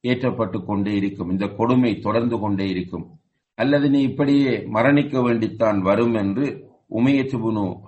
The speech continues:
ஹலஃப் என்பவன் பிலால் ரலியல்லாஹு அன்ஹு அவர்களை பார்த்து சொல்லுவான். ஆனால் இந்த கடுமையான சோதனைக்குள்ளும், அன்புள்ள சகோதர சகோதரிகளே,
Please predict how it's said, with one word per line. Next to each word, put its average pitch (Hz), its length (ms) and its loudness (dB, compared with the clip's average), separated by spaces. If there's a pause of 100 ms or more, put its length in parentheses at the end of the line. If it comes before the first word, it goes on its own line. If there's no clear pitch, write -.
(140)
ஹலஃப் 113 360 2
என்பவன் 101 720 -2 (260)
பிலால் 120 260 6
ரலியல்லாஹு 104 600 2
அன்ஹு 98 80 -2
அவர்களை 92 380 -2
பார்த்து 92 300 -2
சொல்லுவான். 90 540 -6 (380)
ஆனால் 113 560 -2 (300)
இந்த 120 320 -2
கடுமையான 123 640 2 (160)
சோதனைக்குள்ளும், 101 880 -2 (420)
அன்புள்ள 104 400 -2
சகோதர 98 500 -4 (120)
சகோதரிகளே, 92 880 -6